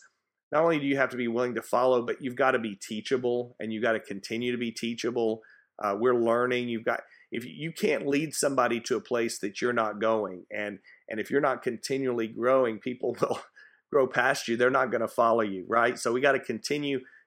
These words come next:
to be self-feeders. We gotta continue to grow. Uh, let's, let's look at verse, uh, sixteen through twenty, okay?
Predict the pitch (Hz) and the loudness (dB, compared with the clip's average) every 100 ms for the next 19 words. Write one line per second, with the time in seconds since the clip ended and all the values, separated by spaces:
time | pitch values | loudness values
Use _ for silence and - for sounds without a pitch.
0 | - 107 101 - 120 113 - 143 143 139 | -8 -8 -6 -2 0 0 0 0 4 4
1 | 123 123 98 - 104 - 135 123 110 113 | 4 -2 -4 -4 -6 -2 -2 0 -4 2
2 | 147 156 151 147 147 - - - _ - | 6 8 8 8 6 2 -6 -20 _ -6
3 | 123 123 143 190 - 180 185 185 156 147 | 0 2 4 2 4 2 4 4 2 2
4 | 151 - - - _ _ _ _ 123 120 | 2 0 -6 -12 _ _ _ _ -2 0
5 | 113 - - - 170 - - 135 120 120 | 0 -4 -4 2 2 0 -2 -2 -2 -4
6 | 113 127 113 98 104 151 135 | -4 -4 -4 -4 -2 2 2